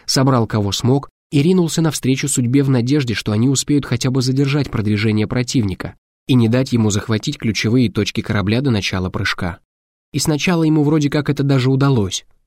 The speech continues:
но потом его зажали вот здесь, у второго трюма, зайдя справа и сверху, через воздушные магистрали. По останкам крейсера, а иначе это было назвать сложно,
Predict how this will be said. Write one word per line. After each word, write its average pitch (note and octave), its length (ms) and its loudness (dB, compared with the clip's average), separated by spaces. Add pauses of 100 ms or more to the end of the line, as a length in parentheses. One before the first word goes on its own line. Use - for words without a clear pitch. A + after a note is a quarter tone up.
(140)
но A#2 140 2
потом A#2 300 0
его A2 220 4
зажали A2+ 420 2
вот A2 160 0
здесь, G#2 420 -4 (180)
у - 80 -2
второго A#2+ 440 0
трюма, G2 420 0 (640)
зайдя A2 320 0
справа C3 380 -2
и G#2 60 0
сверху, G2 500 -4 (680)
через G#2 280 -2
воздушные G#2+ 520 -2
магистрали. F#2 640 -6 (1120)
По A2 100 2
останкам B2+ 460 2
крейсера, B2+ 560 0 (640)
а C3 120 0
иначе A#2+ 320 0
это A2 120 -2
было A2+ 180 0
назвать A2 360 -2
сложно, F#2+ 480 -4